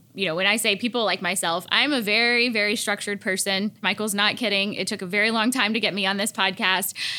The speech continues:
Uh, so anything that's kind of outside of my norm, I, uh, really have to think about that. I have to process that. And what's interesting, though, is in this position, you have to be okay being uncomfortable.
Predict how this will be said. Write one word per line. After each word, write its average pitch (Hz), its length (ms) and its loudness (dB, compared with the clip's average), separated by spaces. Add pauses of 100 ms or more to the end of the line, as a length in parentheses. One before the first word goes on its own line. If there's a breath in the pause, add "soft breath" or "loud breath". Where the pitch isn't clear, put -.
(120 loud breath)
Uh, 196 260 4
so 220 200 0
anything 285 400 4
that's 226 140 -2
kind 202 160 2
of 185 120 -2
outside 196 380 2
of 196 100 -2
my 180 520 0
norm, 190 640 -2 (220)
I, 190 600 2 (360 loud breath)
uh, 185 240 2
really 208 240 2
have 208 160 -2
to 196 160 -4 (160)
think 302 180 2
about 202 280 0
that. 156 200 2
I 175 60 2
have 190 160 -2
to 190 100 -6
process 220 560 0
that. 165 400 0
And 185 440 0
what's 214 240 -4
interesting, 277 400 2
though, 208 240 2
is 202 260 -2
in 240 160 2
this 262 140 2
position, 226 400 0
you 220 100 0
have 220 300 0
to 233 100 -2
be 196 260 0
okay 190 380 0
being 185 300 -2
uncomfortable. 180 720 -6